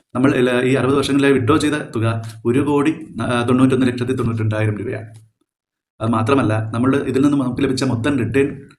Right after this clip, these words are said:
ആറര കോടി രൂപയോളമാണ്. ഇവർ പത്ത്, ഈ പത്ത് ശതമാനം റിട്ടേൺ മാത്രം ലഭിക്കുന്ന ഒരു വ്യക്തിയാണ്. ആം, എന്നാൽ ആറ് ശതമാനം വർധനവ് വച്ചനൊക്കെ പോലും ഇത് ബാക്കി അവശേഷിക്കുന്നത് നാല് കോടി അറുപത്തൊമ്പത് ലക്ഷമാണെന്നുള്ളതാണ്. ഇനി ഇതിൻ്റെ, ഏ, റി-, ഇതിൻ്റെ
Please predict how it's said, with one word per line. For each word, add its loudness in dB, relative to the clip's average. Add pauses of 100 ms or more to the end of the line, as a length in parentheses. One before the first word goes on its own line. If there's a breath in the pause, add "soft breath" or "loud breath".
(220)
ആറര 2
കോടി 0
രൂപയോളമാണ്. -2 (300)
ഇവർ -2
പത്ത്, 0
ഈ 2
പത്ത് -2
ശതമാനം 0
റിട്ടേൺ -2
മാത്രം -2
ലഭിക്കുന്ന -2
ഒരു 2
വ്യക്തിയാണ്. -2 (420 loud breath)
ആം, 0
എന്നാൽ -2
ആറ് 0
ശതമാനം 2
വർധനവ് 0
വച്ചനൊക്കെ -2
പോലും 0 (300 loud breath)
ഇത് 4
ബാക്കി 0
അവശേഷിക്കുന്നത് 0
നാല് 2
കോടി 0
അറുപത്തൊമ്പത് -2
ലക്ഷമാണെന്നുള്ളതാണ്. -4 (420)
ഇനി 2
ഇതിൻ്റെ, 0
ഏ, 0
റി-, -4
ഇതിൻ്റെ 0